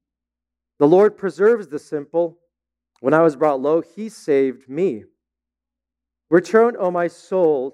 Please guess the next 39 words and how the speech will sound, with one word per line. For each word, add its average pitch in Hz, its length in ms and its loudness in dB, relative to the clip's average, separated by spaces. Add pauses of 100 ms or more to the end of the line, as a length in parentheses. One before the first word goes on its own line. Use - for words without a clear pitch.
to 151 80 -10
your 143 180 -2
rest, 123 540 -6
for - 220 -4
the 131 100 2
Lord 147 420 2
has 117 220 -14
dealt 127 420 -6
bountifully 123 680 -6
with 117 260 -6
you. 101 240 -12 (1120)
For 170 100 4
you 190 220 2
have 202 240 0
delivered 185 480 0
my 165 140 -4
soul 175 280 -2
from 151 260 -12
death, 160 300 0 (200)
my 151 340 -2 (200)
eyes 160 360 2
from 147 180 -18
tears, 190 540 -2
my 131 120 -10
feet 196 320 -14
from 131 140 -12
stumbling. 180 720 -2 (1120)
I 156 140 6
will 175 160 4
walk 185 260 0
before 160 300 -8
the 139 100 -2
Lord 135 240 -2
in 135 100 -6
the 123 60 -8
land 127 280 -2
of 113 80 -8
the 123 80 -6
living. 147 440 -4